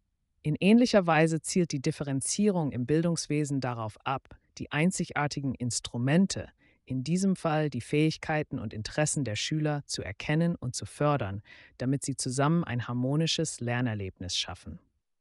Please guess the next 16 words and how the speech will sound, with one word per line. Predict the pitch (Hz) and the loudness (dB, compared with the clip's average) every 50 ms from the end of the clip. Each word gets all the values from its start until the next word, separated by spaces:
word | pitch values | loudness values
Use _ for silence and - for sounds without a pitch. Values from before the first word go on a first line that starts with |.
| _ _ _ _ _ _ _ _ _ _ _ - | _ _ _ _ _ _ _ _ _ _ _ -6
Beginnen | 151 143 196 214 226 220 185 | 2 6 8 8 8 8 8
wir | 170 165 | 6 4
mit | 156 143 - | 4 2 2
den | 120 113 117 | 0 -2 -2
Grundformen | - 147 170 185 170 - - 123 107 90 92 98 107 | 4 8 8 8 8 6 -2 -6 -4 -4 -4 -4 -4
der | 107 107 | -4 -4
Differenzierung. | 107 117 - - 110 104 101 107 - - - 151 143 131 104 87 82 92 - _ _ _ _ _ _ _ _ _ _ _ _ _ _ _ _ - | -4 -6 -6 -6 -8 -8 -6 -6 -6 -4 -4 -2 -2 -2 -4 -6 -10 -12 -14 _ _ _ _ _ _ _ _ _ _ _ _ _ _ _ _ -12
Es | - - | -10 -4
gibt | - 185 - - | -4 -4 -2 0
im | 147 143 131 | -2 2 4
Wesentlichen | 151 160 175 185 185 - 156 156 - 147 131 | 6 6 6 4 2 0 0 -2 0 -2 -4
vier | - - - 190 196 202 190 - | -4 -4 0 4 4 6 4 4
Hauptformen: | - 156 139 - - - - - 95 87 85 80 82 101 110 - _ _ _ _ _ _ _ | 4 2 2 0 -6 -12 -10 -8 -8 -8 -8 -8 -10 -12 -12 -16 _ _ _ _ _ _ _
Niveau- | 135 135 127 120 120 131 143 151 160 170 180 208 220 - _ - _ _ | -2 -2 -2 -2 0 2 4 4 6 6 4 2 0 -4 _ -20 _ _
oder | - 131 123 113 | -6 -4 -4 -2
Leistungsdifferenzierung, | 113 123 139 151 156 - - 127 113 - - 117 107 - 113 104 104 107 - - - 117 110 104 95 120 127 170 | 2 4 4 4 4 2 0 -2 -4 -4 -4 -8 -8 -8 -8 -8 -6 -6 -6 -6 -6 -6 -6 -4 -6 -6 -8 -8